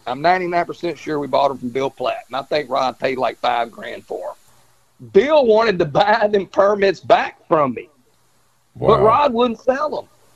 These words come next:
Speaker 1: And if Rod wanna sell 'em, I go get thirty grand tomorrow.
Speaker 2: Yeah.
Speaker 1: And you look at this, what it's done for the snapper,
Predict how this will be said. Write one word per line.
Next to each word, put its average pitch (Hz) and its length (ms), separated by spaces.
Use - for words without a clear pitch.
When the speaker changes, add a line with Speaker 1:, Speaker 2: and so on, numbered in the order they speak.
Speaker 1:
And 196 140
if 160 80
Rod 220 300
wanna 269 320
sell 226 340
'em, 254 180
I 220 140
go 220 120
get 220 240
thirty 226 280
grand 240 460
tomorrow. 240 680
Speaker 2:
Yeah. 82 300
Speaker 1:
And 214 240
you 254 200
look 285 280
at 254 140
this, - 360
what - 260
it's 190 160
done 254 400
for 214 140
the 185 120
snapper, 208 640